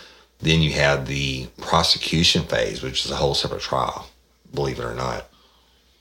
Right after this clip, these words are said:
Same jury members, then, then they get to hear, uh, all the shit they didn't get to hear during the trial. Aggravating circumstances, uh, um, I say ag-, circumstances that could have made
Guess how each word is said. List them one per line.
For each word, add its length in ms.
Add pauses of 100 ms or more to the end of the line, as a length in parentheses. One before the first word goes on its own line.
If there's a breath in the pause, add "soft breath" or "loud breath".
(360)
Same 320
jury 280
members, 460 (480 loud breath)
then, 280
then 480 (160)
they 160
get 180
to 80
hear, 560 (640)
uh, 480
all 880
the 80
shit 260
they 140
didn't 160
get 140
to 60
hear 220
during 300
the 60
trial. 440 (240)
Aggravating 560
circumstances, 1300
uh, 260
um, 260 (480 loud breath)
I 120
say 200
ag-, 200 (500)
circumstances 840
that 160
could 160
have 80
made 420